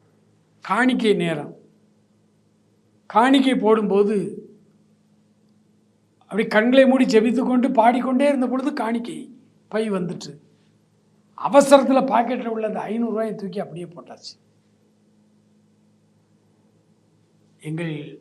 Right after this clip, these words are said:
ஏழு, எட்டு பேரிடத்துல வ-, ஒரு பைசா கூட இல்லை. ஆராதனை முடிந்து சா-, நாங்கள் தங்குற இடத்துக்கு வந்துட்டோம்.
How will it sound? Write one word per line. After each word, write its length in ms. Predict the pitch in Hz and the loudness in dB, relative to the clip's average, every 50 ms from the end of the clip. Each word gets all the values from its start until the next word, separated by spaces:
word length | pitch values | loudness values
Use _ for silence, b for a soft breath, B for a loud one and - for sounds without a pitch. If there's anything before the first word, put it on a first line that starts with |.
| - _ | -20 _
ஏழு, 400 | _ 160 175 202 220 220 202 190 | _ -6 -4 -2 -2 -2 -2 -4
எட்டு 300 | 185 185 185 180 - 254 | -4 -6 -6 -8 -10 -10
பேரிடத்துல 500 | 196 202 220 226 226 220 233 226 247 233 | -8 -6 -6 -6 -6 -8 -10 -10 -8 -8
வ-, 280 | 214 170 156 156 - 82 | -8 -8 -10 -12 -12 -14
ஒரு 220 | - 202 214 - | -14 -14 -14 -14
பைசா 400 | - - 143 139 - - - 107 | -14 -16 -18 -18 -16 -18 -18 -18
கூட 200 | 104 - - - | -20 -20 -20 -20
இல்லை. 220 | - - _ _ _ _ _ _ _ _ _ _ _ _ _ _ _ _ _ _ _ _ _ _ _ _ _ _ _ _ _ | -20 -20 _ _ _ _ _ _ _ _ _ _ _ _ _ _ _ _ _ _ _ _ _ _ _ _ _ _ _ _ _
ஆராதனை 560 | _ - 185 220 240 247 247 240 240 233 226 | _ 4 6 8 8 8 8 6 6 2 2
முடிந்து 400 | 208 196 196 202 220 226 240 247 | 0 0 0 0 0 0 0 0
சா-, 560 | 254 - - 202 180 180 185 185 175 170 165 b b b b b b b b | 0 -2 -2 -4 -2 -2 -2 -4 -4 -6 -8 b b b b b b b b
நாங்கள் 540 | - 175 180 196 196 190 180 170 160 156 - | -10 -6 -4 -2 -2 -2 -2 -4 -6 -8 -6
தங்குற 360 | - 185 208 233 240 247 247 | -6 -4 -2 0 0 0 0
இடத்துக்கு 580 | 226 208 180 170 165 185 190 196 196 180 185 160 | 2 0 0 -2 -2 -4 -6 -6 -10 -10 -10 -12
வந்துட்டோம். 380 | 147 143 - - - - _ | -12 -14 -18 -20 -20 -20 _